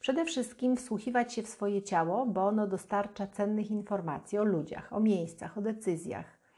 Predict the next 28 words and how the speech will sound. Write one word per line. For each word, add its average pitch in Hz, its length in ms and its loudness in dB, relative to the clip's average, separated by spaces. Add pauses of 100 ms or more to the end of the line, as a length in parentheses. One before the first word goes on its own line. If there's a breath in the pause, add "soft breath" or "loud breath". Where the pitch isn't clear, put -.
(580 soft breath)
Po 214 120 0
drugie, 185 480 4
zwracać 185 580 0
uwagę 165 380 0
na 240 120 2
myśli, 269 380 -2
które 180 220 0
przychodzą 175 540 -2
do 170 100 0
głowy 170 480 -2 (640 loud breath)
i 214 120 8
nieco 254 380 4
różnią 196 440 0
się 196 260 -2
od 185 200 -2
Twoich 202 340 -2
normalnych 196 640 2
myśli, 190 460 -2
bo 170 200 0
mogą 214 320 2
być 202 180 -2
to 196 100 -4
cenne 202 400 -2
informacje. 180 760 -6 (460 loud breath)
Czasami 208 380 -2
mamy 202 300 0
tak, 202 320 2
że, 185 360 0